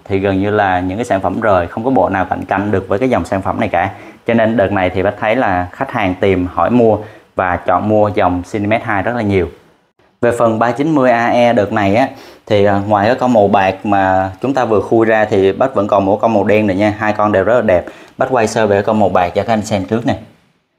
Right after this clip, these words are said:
Con này vừa khui ra và chúng ta chưa qua vệ sinh lau chùi gì cả, nhưng mà nó giữ được một cái tình trạng rất là mới. Gương mặt thì các anh vừa xem ha,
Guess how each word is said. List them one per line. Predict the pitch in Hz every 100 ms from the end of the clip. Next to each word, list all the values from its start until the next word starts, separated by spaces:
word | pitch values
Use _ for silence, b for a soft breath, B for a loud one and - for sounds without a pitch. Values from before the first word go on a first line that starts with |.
| _ _ _ _
Con | - 127
này | 120
vừa | 107 107
khui | 120 113
ra | 117 110 107
và | 104 92
chúng | 117
ta | 110 104
chưa | 107 107
qua | 107 101
vệ | 95
sinh | - 101
lau | 101 98
chùi | 101 90
gì | 85
cả, | 82 98 117
nhưng | 110
mà | 95
nó | 95
giữ | 110 85
được | 113 -
một | 92 87
cái | 110
tình | 110 95
trạng | 92 85
rất | 92 -
là | 113
mới. | 92 92 113 151 B B B B _ _ -
Gương | 120
mặt | 110 -
thì | 104
các | 120
anh | 117
vừa | 110
xem | - 113
ha, | 113